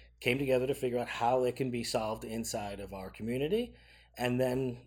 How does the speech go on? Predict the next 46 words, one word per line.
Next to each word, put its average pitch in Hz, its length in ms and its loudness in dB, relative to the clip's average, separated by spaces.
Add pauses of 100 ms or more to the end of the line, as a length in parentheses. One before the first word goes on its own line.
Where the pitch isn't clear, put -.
companies 120 400 0
like 127 160 2
Cambridge 156 420 0
stepped 131 300 0
up 131 160 -2
to 123 120 -4
kind 127 200 -2
of 113 40 -4
make 117 200 -4
that 113 200 -6
reality 104 540 -8
a 98 60 -8
vision. 101 360 -6
So, 113 280 2 (500)
uh, 113 200 4
we're, 151 180 8 (300)
we 135 100 4
were 135 100 8
proud 143 280 8
to 147 220 2 (260)
announce 131 500 4
the 135 40 2
s-, - 200 -2 (260)
the 117 280 4 (360)
announcement 147 480 4
of 131 120 2
building 135 420 8
what 127 120 2
we 117 80 -4
call 120 220 6
the 120 80 -2
Cambridge 131 460 0
Little 120 340 2
Achiever 117 340 -2
Center. 98 380 -6 (420)
In 139 100 0
January, 143 560 6
we're 131 120 2
gonna 123 160 2
have 117 160 0
the 117 60 -4
grand 127 280 2
opening 120 340 2
ribbon 113 200 0
cutting 104 280 -4
ceremony. 90 540 -8